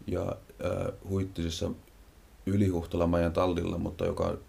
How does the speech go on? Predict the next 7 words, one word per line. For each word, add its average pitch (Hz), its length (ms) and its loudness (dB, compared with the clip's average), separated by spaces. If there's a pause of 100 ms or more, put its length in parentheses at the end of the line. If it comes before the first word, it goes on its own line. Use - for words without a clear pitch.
ratsastusseuraa 90 840 -2
Varsa 90 320 2
Minna 87 300 0
Lehtosen 90 540 -6 (320)
toimesta 95 460 4
järjestää 87 520 -2
sen. 87 240 -4